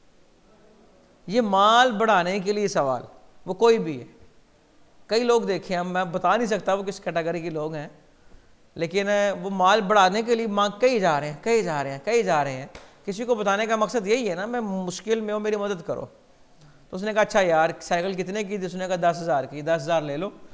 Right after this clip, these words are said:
और साइकिल ले।" उसने किसी और को बताया, उसने भी दे दिए पैसे और उसने रख लिए। तो जो माल बढ़ाने के लिए सवाल कर रहा है, तो उसके मुंह पे जहन्नम के दिन खराशें होंगी। खराशें कैसे होंगी? ये किनाया है ना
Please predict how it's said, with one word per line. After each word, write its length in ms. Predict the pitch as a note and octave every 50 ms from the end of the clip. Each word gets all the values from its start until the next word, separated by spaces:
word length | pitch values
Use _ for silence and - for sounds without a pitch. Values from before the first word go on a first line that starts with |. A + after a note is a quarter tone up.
| - - - -
और 80 | - E3+
साइकिल 300 | - F3 D#3 C#3+ D#3 D3+
ले।" 160 | C#3 B2+ B2+
उसने 260 | B2+ D3 E3+ F#3 F#3+
किसी 180 | F#3 F3+ F3+ G#3+
और 180 | F#3+ F3 F3+
को 100 | F#3 A3+
बताया, 280 | A#3+ A3+ A3 F#3+ E3 D3
उसने 220 | D3 D3 - C#3+
भी 120 | C#3 - C3+
दे 120 | D3 D3+
दिए 180 | D3 D3+ E3+ D#3+
पैसे 260 | D3 D3+ D3+ D#3 E3
और 100 | E3+ F3+
उसने 240 | F3+ F3+ G3 G3+ F#3+
रख 240 | F3+ G3 G3 - F#3
लिए। 400 | E3 D3 C3+ C#3+ C#3+ C3 B2 - - - - _ _ _ _ _ - - - - _ -
तो 60 | - F3
जो 100 | G3 G3
माल 220 | G3 G3 G#3 A3+
बढ़ाने 420 | G3+ G#3 F#3+ D#3+ C#3+ D3 F3+ G#3
के 200 | F#3+ - G#3 A#3+
लिए 220 | C4+ B3 A3+ G#3+ A3
सवाल 340 | - - F3 D3+ C#3+ C#3+ D3+
कर 180 | D3 D#3+ D3+ D3
रहा 260 | D#3 D#3 D3 C#3+ C#3+
है, 80 | D#3+
तो 140 | E3 E3+ F3
उसके 400 | E3+ F3 F3 - - G3 F#3+ F#3
मुंह 320 | E3+ D3 C#3+ E3+ G3+ A3 G#3+
पे 260 | A3 - D#3+ E3 E3+
जहन्नम 480 | D3 E3 D#3 C#3+ C#3+ C#3+ D3+ E3+ F3
के 140 | E3+ - D#3+
दिन 220 | C3+ D3+ F3+ C4 - - - - - - - - - - -
खराशें 440 | - F3+ F3+ F3+ E3+ F3 - F#3 E3+
होंगी। 240 | C#3+ A#2 - - - - - - - - - - - - -
खराशें 320 | F3+ F#3+ G3+ F#3 B3 B3+
कैसे 260 | B3 B3+ A#3 C4 D4+
होंगी? 320 | D4 B3 G3 D3+ C3+ D3 F#3+ - - - - - _ _ - -
ये 60 | F#3
किनाया 420 | F#3 - A3 G3 F#3 F#3 G3 A#3+ C4
है 100 | A#3 F3
ना 180 | C#3+ C3+ E3+